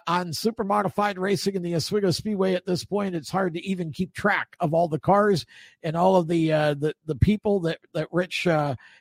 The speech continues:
has working in, with R B I. But, uh, then, of course, J and S Paving as well. If you need your driveway paved or a parking lot or whatever, um,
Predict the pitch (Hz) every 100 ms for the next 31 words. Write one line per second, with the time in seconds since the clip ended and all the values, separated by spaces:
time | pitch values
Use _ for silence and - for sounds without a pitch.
0 | - 185 185 147 180 202 190 175 170 180
1 | 160 160 180 170 175 180 185 165 160 -
2 | 165 156 175 165 - 175 156 131 180 180
3 | 170 156 - 180 170 165 151 131 170 165
4 | 139 147 135 156 190 175 156 165 170 165
5 | 170 160 165 165 170 147 143 - 190 196
6 | 180 175 175 170 156 156 170 170 143 -
7 | - _ - 165 160 156